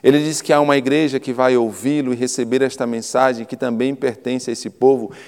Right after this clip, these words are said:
e tem esta mesma missão diante do mundo e do reino de Jesus.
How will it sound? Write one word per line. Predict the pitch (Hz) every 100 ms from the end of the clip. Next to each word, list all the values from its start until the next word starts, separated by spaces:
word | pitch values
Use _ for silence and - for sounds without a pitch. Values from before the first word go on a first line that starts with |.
| -
e | 139
tem | - 156 156
esta | 147 -
mesma | 127 143 170 156
missão | 139 - - 135 113 92 - _ _ _ -
diante | 104 127 120 113
do |
mundo | 110 135 139
e |
do | 120
reino | 104 107 107
de | 95
Jesus. | 95 85 92 95 - -